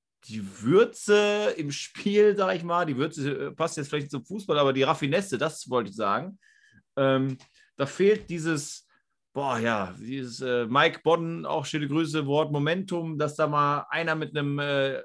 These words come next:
vor allen Dingen so ein Thiago, aber kein zweiter oder dritter Thiago Roast hier. Äh, es fehlt einfach das Spielermaterial. Oder, äh,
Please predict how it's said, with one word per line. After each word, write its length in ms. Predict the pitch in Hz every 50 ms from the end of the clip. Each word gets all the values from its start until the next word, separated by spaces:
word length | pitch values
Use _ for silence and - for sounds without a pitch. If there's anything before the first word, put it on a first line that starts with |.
| - _
vor 180 | - - 151
allen 100 | 170 175
Dingen 120 | 165 151 143
so 80 | 147
ein 60 | 147
Thiago, 500 | 139 - 127 127 143 160 160 165 170 170
aber 240 | 143 127 139 135 131 123 - _ - - - _ _ _ _ _
kein 420 | - 147 156 156 156 139 - - - -
zweiter 360 | 139 147 160 151 160 151 143
oder 140 | 131 131 123
dritter 280 | 139 160 - 160 143
Thiago 340 | - - 135 143 151 139 139
Roast 340 | 139 143 151 170 160 - -
hier. 320 | 160 165 160 165 160 - _ _ _ _ - _ _
Äh, 120 | - -
es 140 | - - -
fehlt 180 | - 220 202
einfach 220 | - 180 160 190 180
das 120 | 180 151
Spielermaterial. 880 | - - 220 247 214 165 143 - 135 123 117 107 98 95 95 98 101 98 - - - - _ _ _ _ _ _ _
Oder, 300 | - 143 151 160 156 147
äh, 240 | 139 - - - -